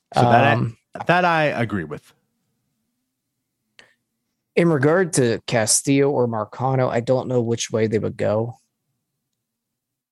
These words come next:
Speaker 2: I would venture to guess they'd keep Castillo up here 'cause they like him. I don't,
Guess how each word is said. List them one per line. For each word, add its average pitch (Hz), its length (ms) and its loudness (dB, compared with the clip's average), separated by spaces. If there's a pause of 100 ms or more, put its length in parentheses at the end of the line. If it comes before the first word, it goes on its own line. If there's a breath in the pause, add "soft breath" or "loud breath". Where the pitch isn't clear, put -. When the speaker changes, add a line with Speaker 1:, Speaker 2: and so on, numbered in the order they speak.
Speaker 2:
I 135 140 2
would 143 160 0
venture 120 400 0
to 107 80 -2
guess 104 240 -2
they'd 92 220 -4
keep 110 240 -6
Castillo 104 640 -2
up 107 180 -2
here 117 340 -4
'cause - 380 -4
they - 100 0
like 110 260 2
him. 117 220 -2 (1600)
I 131 60 -2
don't, 123 240 -2